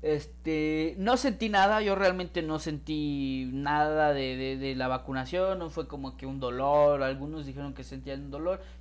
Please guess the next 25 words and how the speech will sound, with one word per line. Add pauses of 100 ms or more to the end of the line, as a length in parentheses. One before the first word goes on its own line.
yo
no
sentí
nada
realmente,
no, (300)
ninguna
reacción
tampoco,
este,
al
menos
en
ese
momento
de,
de
que
fue
al
instante,
no
sentí
ni
madres.